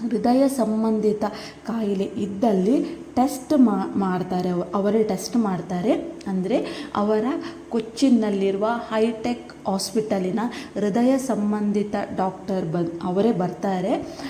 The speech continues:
ಅವರು ಬಂದು ಮಕ್ಕಳನ್ನ ಒಮ್ಮೆ ಏನು ಟೆಸ್ಟ್ ಮಾಡಿ ಅವರಿಗೆ ಏನೆಲ್ಲ ಸಮಸ್ಯೆ ಇದೆ ಅಂತಹ ನೋಡಿ,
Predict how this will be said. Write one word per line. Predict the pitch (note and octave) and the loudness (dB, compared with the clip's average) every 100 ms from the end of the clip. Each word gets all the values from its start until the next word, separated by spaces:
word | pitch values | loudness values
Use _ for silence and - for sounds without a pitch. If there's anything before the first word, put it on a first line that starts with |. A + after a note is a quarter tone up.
| A#3 - | -6 -4
ಅವರು | G#3 C4 | 2 4
ಬಂದು | A#3+ A3 G#3+ G#3+ A3+ B3 - | 4 2 0 0 0 0 -2
ಮಕ್ಕಳನ್ನ | G3+ - A3 G#3 G#3 G#3+ A3 - - | -2 0 0 0 0 0 -2 -4 -4
ಒಮ್ಮೆ | G3 F#3+ F#3+ F#3+ | -2 0 0 -2
ಏನು | - G3+ F#3+ F#3 | -2 -2 -2 -2
ಟೆಸ್ಟ್ | G3 - A#3 | -4 -2 -2
ಮಾಡಿ | G#3 F#3+ G#3+ A#3+ - - | 0 0 0 -2 -6 -6
ಅವರಿಗೆ | G#3 G3+ G3 G3 | -2 0 0 0
ಏನೆಲ್ಲ | G#3 A3 A#3 C#4 | 0 2 4 2
ಸಮಸ್ಯೆ | C#4 G#3 G#3+ - A#3 | 0 -2 -2 -2 -2
ಇದೆ | G3 F#3 G#3 | 0 0 0
ಅಂತಹ | F#3+ - G3 G3 | 0 -4 -2 0
ನೋಡಿ, | F3+ F#3 G3 G3 B3 | 0 0 0 2 2